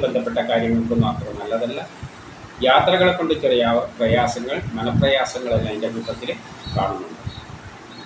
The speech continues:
ഫെബ്രുവരി, മാർച്ച് മാസം വളരെ നല്ലതാണ്. വ്യക്തിപരമായി, ആരോഗ്യപരമായി, കുടുംബപരമായി, സാമ്പത്തികപരമായി, വിദ്യാഭ്യാസപരമായിട്ട് നല്ലതാണ്. ജോലി കിട്ടാം, പ്രൊമോഷൻ കിട്ടാം, പുതിയ കർമ്മങ്ങളെല്ലാം ഏറ്റെടുക്കാൻ പറ്റിയതാണ്.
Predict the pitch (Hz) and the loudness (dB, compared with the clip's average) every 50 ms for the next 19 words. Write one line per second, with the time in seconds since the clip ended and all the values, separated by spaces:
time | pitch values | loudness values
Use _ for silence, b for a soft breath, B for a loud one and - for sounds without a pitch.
0 | - - - - - - - - - - - - - - - 147 147 151 180 190 | -14 -14 -14 -14 -14 -12 -10 -10 -8 -8 -10 -14 -10 4 6 6 8 8 8 8
1 | 196 190 190 196 190 185 160 156 156 - - 165 156 147 143 135 - 147 143 127 | 8 10 8 8 8 6 6 6 4 4 2 2 2 2 2 2 2 2 4 4
2 | 107 120 123 - 143 143 151 139 131 131 123 123 120 120 127 117 113 113 - - | 6 6 6 6 4 4 2 2 0 0 0 0 0 -2 0 0 -2 -2 -2 -2
3 | - 143 139 127 131 127 147 156 143 127 113 113 117 117 127 120 120 127 117 123 | -4 -4 -2 -2 -4 -2 -2 -2 -2 0 0 0 2 2 0 0 -2 -2 -2 -2
4 | 120 120 131 143 151 147 123 110 117 113 127 123 120 120 120 123 123 135 151 151 | -2 -2 -4 -6 -6 -6 -6 -4 -2 0 2 2 2 0 0 -2 -4 -4 -4 0
5 | 123 113 113 113 113 113 117 123 123 127 123 120 123 127 120 117 113 - 113 113 | 0 2 2 0 0 -2 -2 -2 -2 -2 -2 -4 -6 -6 -6 -8 -8 0 2 2
6 | 110 113 107 101 98 - - 98 - 92 92 95 95 - - - - - 740 - | 2 4 2 -2 -2 -4 -6 -8 -8 -8 -8 -10 -12 -8 -6 -4 -4 -4 -4 -2
7 | 110 110 - - - - 698 - - - - - - - - - - - - - | 0 0 2 2 2 0 -2 -4 -8 -10 -12 -14 -14 -14 -12 -12 -12 -8 -4 -4
8 | - - - - - - - 123 123 123 123 127 120 120 113 113 123 131 139 - | -4 -4 -4 -8 -10 0 6 8 8 8 8 6 4 0 0 2 2 2 2 2
9 | - 120 113 113 117 117 - 123 123 117 113 - - 131 - - - 120 113 120 | 2 2 2 2 0 0 0 -2 -2 -2 -2 0 0 0 0 0 -2 -2 -2 -2
10 | 113 - 113 110 113 110 117 117 127 127 123 123 117 117 113 107 107 - - - | -2 0 0 0 0 -2 -4 -6 -4 -2 0 0 0 0 0 -2 -2 -2 -2 -2
11 | - - - - - 104 95 - - - - - 117 120 - | -2 -2 -2 -4 -4 -4 -8 -8 -8 -4 -2 0 0 2 2